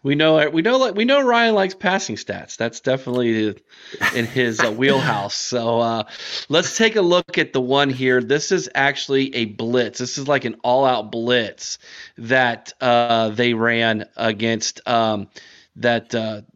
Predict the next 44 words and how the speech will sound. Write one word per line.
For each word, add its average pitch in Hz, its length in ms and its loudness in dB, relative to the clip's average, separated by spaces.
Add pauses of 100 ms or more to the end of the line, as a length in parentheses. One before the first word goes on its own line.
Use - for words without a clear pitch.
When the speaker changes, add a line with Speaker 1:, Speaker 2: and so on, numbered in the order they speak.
Speaker 2:
Houston 131 320 0
Speaker 1:
was 113 80 2
it 110 80 -6
Speaker 2:
Christian. 117 140 2
Speaker 1:
Houston 127 320 0
Chri-, - 240 -10
Houston 135 460 -2
Christian? 131 440 -2
I 120 220 -4
didn't 113 220 -2
even 110 100 -2
know 110 120 0
that 104 140 -2
school 110 200 -4
existed. 107 440 -6 (200)
Speaker 2:
Me 98 140 0
either. 98 100 2
Speaker 1:
Against 123 240 0
Houston 135 400 -2
Speaker 2:
<laughs> 117 80 -8
Speaker 1:
Christian, 143 580 -2 (400)
um, 135 400 2
and 151 160 4
it, 151 160 2
and 147 160 2
they 156 80 6
paid 160 300 2
for 113 240 -6
it - 80 -10
a 123 60 -2
little 110 220 -2
bit. 107 220 -6
So 120 240 -2
if 123 220 -6
they're 147 160 2
gonna, 175 160 2
if - 200 -4
they're 151 140 2
gonna 196 180 2
bring 202 280 2
the 196 80 2
house 233 340 2
against 120 400 -4
us, 117 380 0